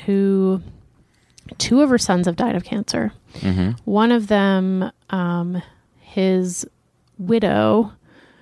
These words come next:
Speaker 1: it turned out she had frozen, she has frozen sperm of his, and she wants to do I U I with his frozen sperm. And the mom was very nervous about this because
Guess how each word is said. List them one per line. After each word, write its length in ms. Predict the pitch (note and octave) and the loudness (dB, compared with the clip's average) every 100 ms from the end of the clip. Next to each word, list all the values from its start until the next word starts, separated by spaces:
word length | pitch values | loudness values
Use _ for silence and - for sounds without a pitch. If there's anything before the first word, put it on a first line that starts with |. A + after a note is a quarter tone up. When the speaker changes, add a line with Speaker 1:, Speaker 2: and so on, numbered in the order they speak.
| _ - | _ -8
Speaker 1:
it 160 | G#3 - | -8 -2
turned 240 | A3+ G#3 | 0 2
out 120 | F#3+ | 0
she 200 | - G#3+ | 0 0
had 100 | G3+ | 0
frozen, 480 | - G3 G3 F#3+ A3+ | 0 0 2 0 -4
she 160 | - A3 | 0 0
has 140 | G#3 | 0
frozen 360 | - G3+ F#3+ F#3+ | 0 0 0 -2
sperm 340 | - F#3+ F#3+ | 0 2 2
of 120 | F#3 | 2
his, 280 | - F#3 F3+ | 2 2 2
and 100 | G3+ | -2
she 140 | - F3+ | -4 -2
wants 280 | F3 F3+ - | -2 -2 -4
to 100 | F#3 | -2
do 500 | F3+ F3+ F3+ E3+ - | 2 2 2 2 0
I 120 | F#3 F3 | 0 0
U 180 | E3+ G#3+ | 2 2
I 200 | G#3+ A3 | 0 -2
with 200 | A#3 - | -6 -6
his 340 | G#3+ G#3 - | -6 -6 -10
frozen 400 | - F#3 E3+ E3+ | -4 -2 -2 -4
sperm. 420 | - A3 A3+ G#3+ - - - _ | -4 -4 -2 -4 -8 -18 -20 _
And 600 | F#3+ F#3 F3+ F3 F3 B3 G#3+ | -2 0 2 0 -2 -6 -2
the 680 | F3 E3+ E3+ E3 E3+ E3+ C4+ | 0 2 2 2 0 -2 -4
mom 680 | C4 G3+ G#3 G3+ G3+ F#3 G3+ | -2 2 4 4 2 2 0
was 180 | F#3 F3+ | 0 0
very 220 | F3 F3+ | 0 2
nervous 520 | F3+ G3 F#3+ F#3 - | 4 2 2 0 -2
about 260 | F3+ E3+ - | -2 -2 -2
this 180 | E3 - | -4 -2
because 680 | F3+ - F3 E3+ E3+ F3 | -6 -2 0 2 0 -6